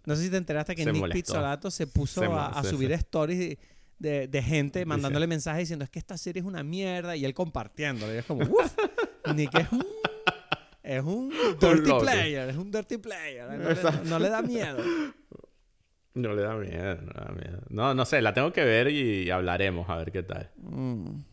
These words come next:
Speaker 1: No sé, Jodie Foster. Uf.
Speaker 2: Ujú.
Speaker 1: Jodie Foster. O sea, no sé, no tengo una recomendación. Te, te digo una recomendación,
Speaker 2: Bueno.
Speaker 1: no sé,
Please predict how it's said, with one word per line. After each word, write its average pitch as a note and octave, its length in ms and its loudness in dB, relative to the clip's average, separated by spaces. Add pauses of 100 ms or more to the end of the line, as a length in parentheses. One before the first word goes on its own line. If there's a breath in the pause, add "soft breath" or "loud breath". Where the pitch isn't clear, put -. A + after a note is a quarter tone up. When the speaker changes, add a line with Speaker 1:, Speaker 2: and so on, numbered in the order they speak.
(160)
Speaker 1:
No - 160 -6
sé, - 500 -10
Jodie C#3 260 2
Foster. E3+ 640 -6
Uf. - 440 -10 (120)
Speaker 2:
Ujú. F2+ 120 -6 (800 soft breath)
Speaker 1:
Jodie D3 260 -2
Foster. - 560 -14
O - 760 -14
sea, - 240 -10
no F3 140 2
sé, A#3 260 2
no F3 180 -2
tengo G#3+ 260 0
una B3 140 -2
recomendación. D3 680 -4 (340 soft breath)
Te, D3 200 -2
te D3 120 -8
digo D#3+ 140 -4
una A#3 120 -2
recomendación, G3+ 680 -2
Speaker 2:
Bueno. C#3+ 200 -2
Speaker 1:
no D#3 60 -6
sé, G#3 200 0